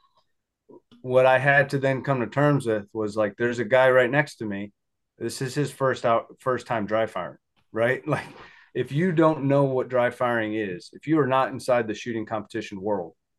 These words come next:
it's gonna be hard to define what a dry fire session looks like to somebody. So for us, we, that, that is key and constant throughout the entire course. We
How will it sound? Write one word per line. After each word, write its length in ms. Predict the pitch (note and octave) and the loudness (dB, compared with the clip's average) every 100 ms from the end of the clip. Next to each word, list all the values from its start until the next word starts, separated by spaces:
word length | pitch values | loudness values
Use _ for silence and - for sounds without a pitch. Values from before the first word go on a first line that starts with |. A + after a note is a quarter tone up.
| _ _ _ _ | _ _ _ _
it's 220 | B2 B2+ | -8 -6
gonna 240 | - D3+ C#3 | 0 0 2
be 140 | C3+ | 0
hard 240 | B2 B2+ A#2 | 2 2 0
to 40 | |
define 540 | G#2+ G2+ B2 A#2 G#2+ | -8 -4 -2 0 -2
what 160 | G#2 G#2+ | -4 -6
a 60 | F#2+ | -2
dry 200 | A2 A2 | 0 0
fire 220 | A2 G2+ | -2 -4
session 400 | - G2+ - G2 | -4 -6 -6 -10
looks 240 | G#2 - | -10 -8
like 180 | G2 - | -8 -8
to 100 | - | -16
somebody. 380 | - F2 D2+ - _ _ _ _ _ | -16 -12 -12 -16 _ _ _ _ _
So 440 | - B2+ A#2 A2 - _ _ _ _ _ _ | -6 0 0 -2 -10 _ _ _ _ _ _
for 220 | C3+ C3+ | 0 4
us, 280 | E3+ D3 - | 6 4 0
we, 300 | C3+ C3 - - | -6 -6 -10 -4
that, 240 | B2 A#2+ _ - | -2 -2 _ -4
that 180 | C3+ C#3+ | 0 0
is 140 | A#2+ | -2
key 480 | - E3+ F3+ F3+ - - | -8 -6 -4 -4 -8 -10
and 320 | A#2+ A2 G#2 _ _ - | -6 -6 -8 _ _ -4
constant 600 | - D#3+ C#3+ - F2+ - _ - | 2 4 2 -4 -12 -14 _ -2
throughout 300 | B2+ A#2+ B2+ | 2 2 0
the 100 | A#2 | -6
entire 360 | G#2+ A#2+ G#2+ | -4 -2 -2
course. 440 | G#2 A2 F2 - G#2 | -2 -6 -6 -10 -18
We 380 | G#2+ B2 B2 | -8 -6 -6